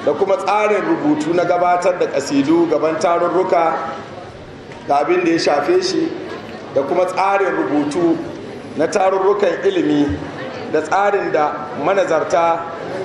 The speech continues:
rubutu suke bisa gare shi. Bisa ga wannan, akwai malamanmu a nan da ɗalibai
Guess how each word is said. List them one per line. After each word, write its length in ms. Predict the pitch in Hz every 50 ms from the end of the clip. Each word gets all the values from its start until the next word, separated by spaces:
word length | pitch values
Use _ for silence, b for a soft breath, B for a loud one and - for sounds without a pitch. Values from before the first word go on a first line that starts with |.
| 175 175 170 160 143
rubutu 500 | 165 160 143 147 151 143 147 170 180 165
suke 320 | - 196 180 - 175 151
bisa 220 | 143 156 - 175
gare 320 | 131 131 123 123 131 139 131
shi. 160 | 135 - 117 101 - - - - - - - - - - - - - - - - - - - -
Bisa 180 | 180 185 - 196
ga 80 | 175
wannan, 500 | 170 170 175 180 180 180 170 170 170 165 151 - - - - - - - - - - - - - - - - - - -
akwai 320 | 131 143 - - - 190
malamanmu 540 | 190 175 170 160 156 156 160 175 180 180 170 147
a 100 | 135 147
nan 200 | 165 180 185 170 - - - - - - - - - - - - - - - - - - - - - -
da 80 | 139 160
ɗalibai 440 | - 170 170 165 160 151 165 185